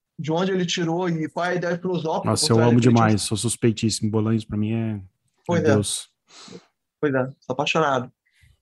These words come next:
Speaker 1: E, enfim, e toda essa experiência do Bolanho eu acho que também aparece, viu, no, no, no que eu escrevo.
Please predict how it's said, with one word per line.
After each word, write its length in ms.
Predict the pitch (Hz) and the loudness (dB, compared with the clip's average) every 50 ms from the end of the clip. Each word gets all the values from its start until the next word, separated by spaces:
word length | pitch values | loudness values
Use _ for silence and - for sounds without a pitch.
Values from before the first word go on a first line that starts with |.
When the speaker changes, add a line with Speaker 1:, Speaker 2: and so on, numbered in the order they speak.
| _ _ _ _ - | _ _ _ _ -12
Speaker 1:
E, 640 | - 131 135 139 139 139 139 135 135 135 139 151 | -8 -8 -6 -6 -4 -2 -2 0 0 0 -2 -2
enfim, 280 | 151 160 160 165 135 127 139 | -4 -4 -4 -4 -4 -4 -4
e 80 | 165 | -6
toda 160 | 170 269 294 403 | -4 -4 -4 -4
essa 80 | - - | -4 -6
experiência 580 | - - 370 330 320 240 226 269 294 - 254 202 | -6 -4 -4 -4 -2 -2 -2 -2 -2 -4 -4 -2
do 80 | 220 | -2
Bolanho 300 | 190 214 196 180 190 220 | -2 -2 -2 -2 -2 -2
eu 60 | 233 | -2
acho 140 | 233 226 - | -2 -4 -4
que 80 | - 196 | -4 -4
também 180 | 233 220 220 226 | -4 -4 -2 -4
aparece, 500 | 226 233 226 214 185 180 175 - - 147 | -4 -2 -2 -2 -2 -2 -4 -4 -6 -6
viu, 240 | 139 151 165 180 175 | -4 -4 -2 -2 -2
no, 220 | 165 160 156 151 | -2 -2 -2 -2
no, 580 | 147 147 147 143 139 139 139 139 139 135 135 135 135 135 | -4 -4 -4 -4 -4 -6 -8 -8 -10 -12 -12 -12 -10 -8
no 140 | 139 139 | -8 -6
que 80 | - 156 | -6 -4
eu 40 | 156 | -6
escrevo. 600 | 147 - - 165 156 147 135 131 135 135 127 | -4 -4 -4 -4 -4 -2 -4 -4 -6 -8 -12